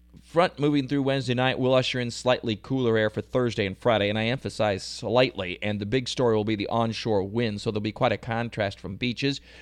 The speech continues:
versus inland spots for Thanksgiving Day and Black Friday. Partly sunny skies on Thanksgiving Day. Really nice. Temperatures in the seventies. Again, several degrees cooler at the beaches. In fact, many of the beaches will be in the sixties by late afternoon.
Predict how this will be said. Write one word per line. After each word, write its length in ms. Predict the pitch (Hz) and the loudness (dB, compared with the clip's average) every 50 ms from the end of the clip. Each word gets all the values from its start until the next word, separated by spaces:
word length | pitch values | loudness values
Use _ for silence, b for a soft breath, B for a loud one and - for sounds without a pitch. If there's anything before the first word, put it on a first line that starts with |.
| B B | B B
versus 300 | 135 139 131 139 135 127 - | 2 4 4 4 0 0 2
inland 320 | - 120 110 104 95 92 90 | 4 4 4 4 0 -2 -4
spots 340 | - - 98 92 90 - | 0 0 0 0 0 -2
for 100 | - - | -4 -4
Thanksgiving 560 | 101 98 101 101 98 - - 127 123 127 123 117 | 0 0 0 0 -2 -2 0 0 0 0 2 2
Day 360 | 120 120 123 135 139 139 - | 4 4 6 4 2 2 -2
and 280 | - 110 107 107 98 | -2 -2 -2 -2 -2
Black 320 | 95 107 107 113 - - - - | -2 0 0 0 -2 -6 -4 0
Friday. 340 | 123 120 131 143 156 156 151 B B B B B B B | 4 6 6 6 4 2 0 B B B B B B B
Partly 220 | 127 120 - 120 | 2 2 2 2
sunny 260 | 117 - 135 123 120 120 | 0 2 2 2 2 0
skies 400 | - - 127 131 131 131 120 131 | 0 2 4 4 4 2 2 0
on 100 | 123 120 | 0 0
Thanksgiving 500 | 123 120 113 - - 127 117 123 123 117 | 0 -2 -2 -2 -2 -2 -2 -2 0 2
Day. 280 | 120 123 123 123 120 - b b b b | 4 6 6 6 4 0 b b b b
Really 320 | b 139 175 180 147 117 104 | b 4 4 6 6 6 4
nice. 600 | 101 95 95 101 107 113 - - - - - - | 2 0 -2 0 0 -2 -2 -2 -4 -6 -8 -6
Temperatures 500 | - 131 131 113 127 120 - 127 113 113 | -4 -4 -2 -2 -4 -4 -4 -4 -4 -4
in 40 | 120 | -4
the 80 | 117 | -4
seventies. 640 | 107 - - 113 110 104 104 107 104 104 101 - - - - | -2 0 2 2 2 2 2 0 -2 -2 -4 -6 -10 -6 -4
Again, 440 | 110 104 104 110 113 113 113 110 | -2 -2 0 0 0 0 0 -2
several 360 | 107 - - 135 139 135 127 123 | -2 0 2 2 2 4 2 2
degrees 380 | 117 117 107 113 110 110 104 | 0 -2 -2 -2 -2 -2 -4
cooler 340 | - - - 123 113 110 104 | -6 -6 -4 -2 0 0 0
at 80 | 101 - | 0 -2
the 80 | - | -4
beaches. 440 | 85 - 110 110 - - 107 107 107 | -4 -2 -2 -2 -2 -4 -6 -6 -6
In 200 | 110 113 113 110 | -6 -6 -6 -6
fact, 300 | 107 - 123 117 110 - | -2 0 0 0 0 0
many 220 | 110 110 110 113 | -2 -2 -2 -2
of 80 | 107 98 | -2 -4
the 40 | 101 | -4
beaches 320 | 95 110 107 - 110 101 | -4 -4 -4 -4 -6 -8
will 80 | 104 98 | -6 -4
be 140 | 101 104 101 | -2 -2 -4
in 60 | 92 | -4
the 60 | 85 | -6
sixties 460 | - - - 120 - - - 101 98 | -8 -6 -6 -6 -6 -6 -8 -8 -6
by 140 | 98 98 98 | -4 -4 -4
late 220 | 95 98 110 107 | -2 -2 -2 -2
afternoon. 560 | 104 104 104 - - - 104 110 107 104 101 | 0 -2 -2 -4 -6 -6 -4 -2 -2 -2 -4